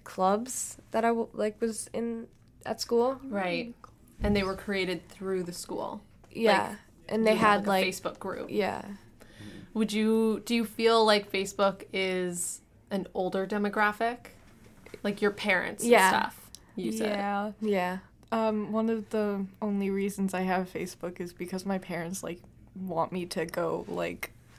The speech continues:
Speaker 3: like their posts on Facebook.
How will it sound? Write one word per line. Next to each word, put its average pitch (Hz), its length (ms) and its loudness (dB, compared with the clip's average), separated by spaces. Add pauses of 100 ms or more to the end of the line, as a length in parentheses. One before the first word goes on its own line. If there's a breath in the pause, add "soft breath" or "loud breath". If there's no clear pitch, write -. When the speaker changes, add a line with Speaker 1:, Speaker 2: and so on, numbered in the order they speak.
Speaker 3:
like 175 600 -4
their 160 220 -2 (200)
posts - 480 -4
on 190 180 2
Facebook. 214 480 0